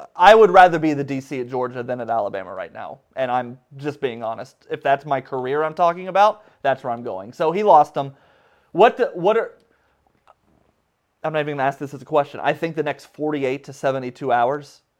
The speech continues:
I'll even extend it to a week, might be the most important that DeBoer even faces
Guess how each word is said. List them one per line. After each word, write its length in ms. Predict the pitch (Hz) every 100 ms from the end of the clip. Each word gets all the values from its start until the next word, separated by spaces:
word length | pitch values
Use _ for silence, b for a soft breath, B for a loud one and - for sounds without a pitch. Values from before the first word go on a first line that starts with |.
| _ _ _
I'll 160 | 143 147
even 160 | 151
extend 300 | 135 - 139
it 80 | 120
to 140 | 147
a 40 | 120
week, 380 | 117 135 - _ _ _ _ _ _ _ _ _ _
might 280 | 135 160 180
be 80 | 202
the 100 | 170
most 200 | 165 160
important 600 | 143 - 165 165 156 135
that 240 | 131 131 139
DeBoer 380 | 143 131 131 123
even 180 | 127
faces 640 | 120 135 123 120 113 -